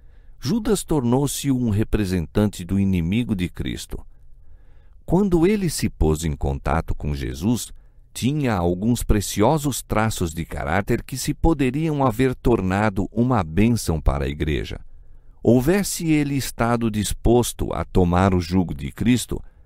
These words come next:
e ter-se-ia contado entre os principais apóstolos, mas endureceu o coração quando lhe eram apontados os defeitos e, orgulhosa e rebeldemente,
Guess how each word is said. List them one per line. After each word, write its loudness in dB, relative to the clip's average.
e 2
ter-se-ia 0
contado 2
entre 2
os -4
principais 0
apóstolos, 0
mas -2
endureceu 0
o -2
coração 2
quando 4
lhe 2
eram 2
apontados 2
os -2
defeitos -4
e, -2
orgulhosa 2
e 2
rebeldemente, 0